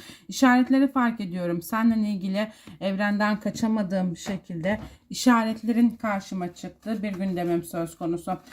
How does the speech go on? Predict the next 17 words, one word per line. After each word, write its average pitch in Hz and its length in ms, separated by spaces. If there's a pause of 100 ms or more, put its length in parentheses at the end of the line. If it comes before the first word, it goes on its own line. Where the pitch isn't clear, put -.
(180)
Evet, 277 240
hayatımda 277 720
bolluk, 254 400
bereket 247 460
de 277 120
nüksediyor 165 640
ama 233 340 (280)
hayatımın 262 680
en 247 220
bereketli, 202 540
en 240 280
değerli 208 400
ve 220 60
en 220 200
parladığı 196 540
dönemi 185 320
hissediyorum. 160 600